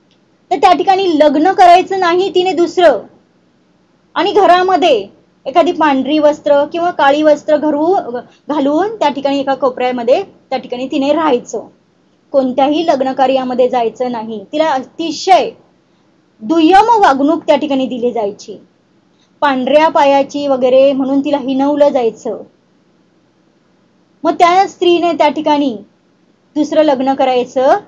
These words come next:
नाही. किंवा एखाद्या घरामध्ये एखादा नवरा जो आहे त्या स्त्रीवर खूप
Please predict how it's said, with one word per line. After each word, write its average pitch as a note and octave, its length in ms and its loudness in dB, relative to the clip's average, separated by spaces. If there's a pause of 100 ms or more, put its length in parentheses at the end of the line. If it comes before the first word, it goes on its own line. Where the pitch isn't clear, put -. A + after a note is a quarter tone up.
(120)
नाही. A3+ 360 -12
किंवा E4 260 -4
एखाद्या D4+ 340 -2
घरामध्ये C#4 580 0 (1080)
एखादा F4 320 2
नवरा D4+ 360 2
जो D#4 140 -2
आहे C4 360 2
त्या - 300 -2
स्त्रीवर F4 480 0 (140)
खूप G4+ 200 0